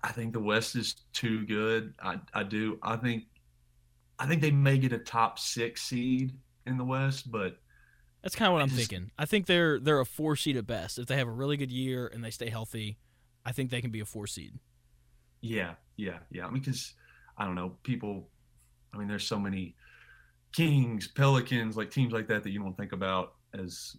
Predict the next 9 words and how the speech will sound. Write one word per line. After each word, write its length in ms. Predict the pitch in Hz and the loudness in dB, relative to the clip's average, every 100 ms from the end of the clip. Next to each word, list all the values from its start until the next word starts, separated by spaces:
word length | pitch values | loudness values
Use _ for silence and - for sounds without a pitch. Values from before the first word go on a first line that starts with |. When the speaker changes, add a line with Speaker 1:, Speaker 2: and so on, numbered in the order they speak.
| - | -10
Speaker 1:
Warriors, 440 | 98 98 92 87 | -6 -2 -2 -2
Lakers, 680 | 98 92 95 90 85 - - - | -2 -2 -4 -4 -4 -6 -6 -2
Nuggets, 420 | 104 95 92 - | 0 0 0 -4
Suns. 580 | - 101 92 90 87 92 | -2 -2 -2 -2 -6 -8
I 40 | |
mean, 320 | 90 90 85 | -6 -6 -6
Speaker 2:
Yeah, 160 | - 139 | -6 -6
the, 200 | 135 139 | -4 0
Speaker 1:
and 320 | 143 139 117 | 4 6 4